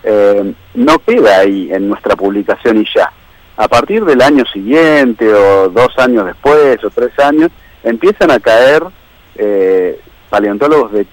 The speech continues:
todo el mundo que están interesados en ver de nuevo el material, en sacarle fotos para poder compararlo con las cosas que ellos han encontrado en otro lugar del mundo. A mí me ha tocado también viajar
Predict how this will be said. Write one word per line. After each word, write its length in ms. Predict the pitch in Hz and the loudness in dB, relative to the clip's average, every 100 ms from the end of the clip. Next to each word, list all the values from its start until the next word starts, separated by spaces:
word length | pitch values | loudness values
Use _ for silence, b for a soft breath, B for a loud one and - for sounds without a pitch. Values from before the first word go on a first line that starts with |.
| - | 0
todo 260 | 220 196 | 2 2
el 100 | 143 | 0
mundo 380 | 135 127 127 175 | -2 -4 -2 -2
que 100 | 123 | -4
están 200 | - 120 | -4 -2
interesados 600 | 120 117 113 110 151 - | -2 -2 -4 -2 0 0
en 220 | - 104 101 | -2 -6 -4
ver 200 | 147 160 | -4 -2
de 100 | 139 | -2
nuevo 260 | 135 147 139 | 0 2 2
el 60 | |
material, 540 | 127 123 113 131 131 120 | 0 0 -2 0 -2 -2
en 140 | 107 | -4
sacarle 380 | 104 117 117 107 | -4 -2 -2 -2
fotos 420 | - 156 139 101 - | -2 0 0 -4 -4
para 180 | 98 | -2
poder 240 | 92 104 - | 2 0 2
compararlo 720 | 113 104 95 101 117 123 127 | -2 -2 0 2 2 2 0
con 140 | 107 95 | -2 -8
las 100 | - | -6
cosas 320 | 120 110 - | -6 -6 -8
que 80 | - | -10
ellos 180 | 107 95 - | -8 -8 -4
han 120 | 98 | -4
encontrado 460 | 95 98 92 113 110 | -2 -2 -2 0 2
en 80 | |
otro 200 | 104 101 | 0 -2
lugar 280 | 98 95 101 | -2 0 0
del 140 | 98 110 | 0 2
mundo. 440 | 160 127 110 113 - - b b b b | 2 2 0 -2 -4 -20 b b b b
A 100 | 101 | -2
mí 100 | 131 | 2
me 120 | 151 | 2
ha 100 | 127 | 2
tocado 400 | - 107 123 113 | 0 0 2 2
también 340 | 104 107 117 110 | 0 -2 -4 -2
viajar 460 | 104 - 127 123 | -6 -2 -2 -2